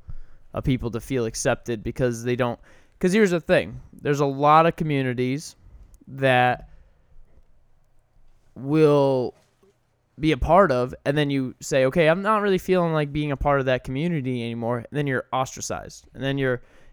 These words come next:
you're, you're, um, you're actually attacked by that community you once called a home,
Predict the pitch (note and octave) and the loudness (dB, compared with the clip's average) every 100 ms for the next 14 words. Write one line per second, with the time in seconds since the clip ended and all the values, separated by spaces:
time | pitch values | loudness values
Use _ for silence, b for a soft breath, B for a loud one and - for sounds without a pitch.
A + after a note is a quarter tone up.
0 | - B2 A#2+ A2+ G#2 - G2+ A#2+ A2+ A2 | -8 -2 0 -2 -6 -10 -8 -6 -4 -4
1 | G#2 G2 B2 _ _ - _ _ - - | -6 -10 -16 _ _ -20 _ _ -20 -20
2 | - _ _ _ A#2 C3 B2+ C3 - C3+ | -20 _ _ _ -6 0 2 0 -2 -6
3 | A#2 G#2+ - D#3 A#2+ - - B2+ B2 - | -4 -6 -4 -2 -2 -4 -4 -2 -2 -4
4 | C3 C3 A#2+ A2+ A2+ A2+ G#2+ - C3 A2+ | -4 -4 -4 -6 -6 -8 -10 -6 -4 -4
5 | G#2 B2 B2+ - | -6 -10 -10 -10